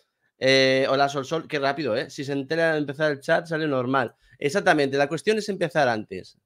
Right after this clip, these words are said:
¿vale? Eh, bueno, pues seguimos aquí comentando un poco el directo. Estábamos hablando de todo lo que está pasando, de, del tema de, de Terelu, ¿vale? Y vamos a desarrollar un poco las palabras que hemos visto con, con Leli.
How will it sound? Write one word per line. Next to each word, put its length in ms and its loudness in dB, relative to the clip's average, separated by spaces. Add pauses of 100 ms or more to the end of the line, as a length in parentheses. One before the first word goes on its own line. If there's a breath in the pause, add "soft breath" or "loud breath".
¿vale? 420 0 (540)
Eh, 460 4
bueno, 180 2
pues 160 -4
seguimos 320 -2
aquí 220 -4
comentando 420 0
un 80 -4
poco 240 -2
el 80 0
directo. 640 -2 (260)
Estábamos 560 0
hablando 500 0
de 140 0
todo 180 -2
lo 60 -2
que 80 -6
está 160 -2
pasando, 580 0
de, 600 0
del 180 -6
tema 240 -2
de, 500 -2
de 140 -6
Terelu, 500 2 (400)
¿vale? 480 4
Y 120 2
vamos 360 0
a 160 4
desarrollar 340 -2
un 60 -4
poco 180 -6
las 120 -2
palabras 340 0
que 80 -12
hemos 140 -6
visto 240 -16
con, 320 -6
con 200 -8
Leli. 300 -8